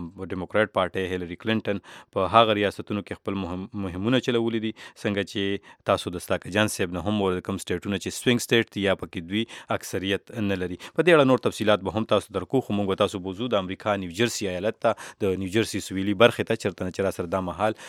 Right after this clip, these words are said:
د ټلیفون په لیکه باندې طارق جمیل صاحب ملګری شوی دی. طارق جمیل صاحب هم په دې انتخاباتو باندې جوور نظر لري او په نیوجرسي کې هم که تاسو داسې ووایو، که درمن اوریدونکو، د امریکا نیوجرسي ایالت سویلي برخه کې په لویه کچه، په لویه شمېره کې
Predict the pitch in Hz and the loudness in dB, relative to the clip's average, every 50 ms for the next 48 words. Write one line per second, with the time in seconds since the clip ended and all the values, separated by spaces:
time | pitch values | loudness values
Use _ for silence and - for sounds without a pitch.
0 | - - - 98 92 101 98 98 101 98 - - 113 113 - 143 131 - 113 95 | -18 -18 -12 -4 0 2 4 4 4 4 2 0 -2 -2 0 -2 -2 -2 -2 -4
1 | 95 - - 92 85 90 92 92 98 98 - 101 98 98 101 95 110 110 131 135 | -4 -4 -4 -4 -4 -4 -4 -4 -4 -4 -2 0 0 0 0 2 2 2 2 2
2 | 117 - 98 92 87 92 90 87 90 92 92 - - 110 110 110 - - 98 101 | 0 -2 -4 -4 -4 -4 -6 -4 -6 -6 -6 -4 -4 -2 -2 0 0 0 0 2
3 | 98 110 113 131 135 - - 117 104 92 113 120 117 - 104 95 101 101 90 - | 2 0 0 0 0 2 2 2 2 2 0 -2 0 0 0 0 -2 -2 -4 -6
4 | 95 - 95 90 92 98 98 - 95 95 95 95 92 85 90 92 101 95 98 95 | -4 -2 0 2 2 2 0 0 0 -2 -2 -2 -2 -2 0 2 2 2 2 0
5 | 87 90 120 120 113 107 104 101 - - - - - - - 107 101 92 92 92 | 2 4 4 4 4 2 2 0 -4 -8 -12 -14 -10 -6 -2 0 2 2 2 2
6 | 87 - - 95 95 98 101 104 101 107 135 135 - - 107 - - 98 113 117 | 0 0 0 0 0 0 -2 2 6 6 6 6 6 2 -2 -2 -2 -4 -4 -2
7 | 107 - 98 - 98 92 - 95 95 92 - - 104 104 107 101 - 98 95 98 | 0 0 0 2 0 -2 -2 -2 -2 -2 -2 -2 0 0 0 0 0 -2 -2 -2
8 | 95 98 98 92 92 90 92 98 95 - 101 82 85 82 85 85 85 - - 98 | -2 -4 -4 -4 -4 -4 -4 -4 -4 -4 -2 -2 -2 -2 -4 -6 -2 2 4 4
9 | 98 95 90 85 82 90 104 101 - - 92 85 87 87 98 104 - - 95 90 | 4 4 0 -2 0 0 0 0 0 -2 -4 -2 -2 -2 -2 -2 -2 -4 -6 -4
10 | 90 95 95 85 101 92 - 98 - - 101 - - 110 117 135 139 123 - - | -4 -2 -2 0 -2 -2 -2 -4 -6 -6 -6 -6 -6 -6 -4 -4 -4 -4 -4 -4
11 | 90 - - 90 - - 101 110 110 104 - - - 92 90 92 - - 92 | -6 -6 -6 -8 -6 -6 -2 0 0 0 -2 -4 -6 -6 -6 -6 -6 -6 -8